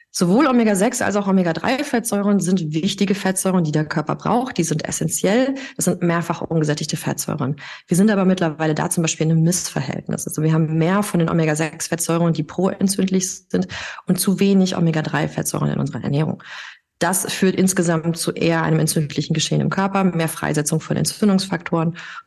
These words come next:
Und die Omega-sechs-Fettsäuren sind zum Beispiel enthalten in industriellen Lebensmitteln, in Sonnenblumenöl, was ja lange Zeit sehr, sehr günstig war. Und, ähm,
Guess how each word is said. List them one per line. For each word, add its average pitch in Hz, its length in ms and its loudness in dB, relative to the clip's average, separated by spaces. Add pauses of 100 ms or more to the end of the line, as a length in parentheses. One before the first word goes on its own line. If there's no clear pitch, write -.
(280)
Und 165 720 0
die 165 440 2
Omega-sechs-Fettsäuren 175 1600 0
sind 180 160 0
zum 202 100 0
Beispiel 175 300 -2
enthalten 160 640 0
in 151 440 0 (420)
industriellen 160 680 2
Lebensmitteln, 170 880 2 (320)
in 151 80 0
Sonnenblumenöl, 175 880 2
was 156 200 0
ja 151 100 0
lange 156 240 0
Zeit 151 260 -2
sehr, 151 140 2
sehr 151 100 2
günstig 165 480 0
war. 156 400 0 (400)
Und, 151 540 0
ähm, 151 480 0